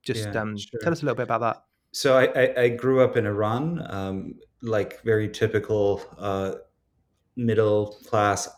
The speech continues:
Speaker 2: to upper middle class family, although in almost sort, sort of Iranian bohemians.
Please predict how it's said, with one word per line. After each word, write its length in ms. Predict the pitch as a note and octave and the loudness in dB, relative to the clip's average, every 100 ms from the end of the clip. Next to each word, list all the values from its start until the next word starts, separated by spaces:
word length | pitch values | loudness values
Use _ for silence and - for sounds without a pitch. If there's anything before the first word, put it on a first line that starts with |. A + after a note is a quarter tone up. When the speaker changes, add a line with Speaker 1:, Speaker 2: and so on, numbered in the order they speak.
| _ - | _ -14
Speaker 2:
to 140 | F#2+ | -8
upper 180 | A2 A2 | -4 -2
middle 220 | G#2 G2+ | 0 -2
class 420 | - G#2 G2+ - - - | 0 0 0 -2 -10 -4
family, 600 | D3+ D3+ C#3+ C3+ B2+ B2 | 0 2 2 2 2 0
although 320 | G#2 G#2+ A2 | 0 2 2
in 100 | A2+ | 2
almost 360 | F2+ A2+ A2 - | 2 2 2 0
sort, 200 | G#2+ - | -2 -2
sort 200 | - G2+ | -2 0
of 120 | G2 | 0
Iranian 480 | G2+ G#2 G#2+ G#2+ G2+ | 0 2 2 0 0
bohemians. 800 | G2 - A2+ G#2+ G#2 G2+ G2 | 0 0 0 2 0 0 -4